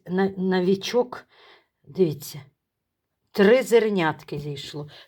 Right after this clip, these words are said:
Тут теж дуже погана схожість. Я не знаю чому. Томати,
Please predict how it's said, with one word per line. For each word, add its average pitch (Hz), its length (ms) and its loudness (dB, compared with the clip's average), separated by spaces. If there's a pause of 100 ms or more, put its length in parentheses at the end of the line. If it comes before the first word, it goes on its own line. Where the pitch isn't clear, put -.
Тут - 260 -14
теж 220 300 2
дуже 175 300 2
погана 151 460 0
схожість. - 840 -12 (540)
Я 165 100 -2
не 180 80 4
знаю 170 360 -2
чому. 156 420 -6 (640)
Томати, 185 800 -2